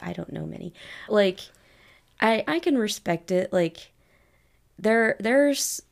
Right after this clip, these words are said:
extremes in every type of hobby and belief system. One could even go so far as to say during Lent, when people have to do fish Fridays,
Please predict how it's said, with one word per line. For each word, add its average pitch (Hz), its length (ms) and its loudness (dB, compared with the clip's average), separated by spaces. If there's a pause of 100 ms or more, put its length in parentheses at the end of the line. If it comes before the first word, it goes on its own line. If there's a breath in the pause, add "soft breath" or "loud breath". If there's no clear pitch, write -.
(120)
extremes 240 760 0
in 202 200 0
every 190 380 -2
type 180 480 -6
of 165 240 -2
hobby 170 580 -8
and 160 340 -6
belief 160 340 -6
system. 180 560 -8 (280 loud breath)
One 185 220 0
could 202 180 -4
even 180 240 -4
go 175 220 -2
so 175 240 -4
far 170 320 -6
as 170 200 -8
to 170 100 -10
say 170 420 -4 (380 loud breath)
during 175 540 0 (120)
Lent, 170 640 -4 (680)
when 175 180 -2
people 175 760 -6
have 165 200 -6
to - 100 -14
do 175 140 -2
fish 180 260 -6
Fridays, 170 760 -4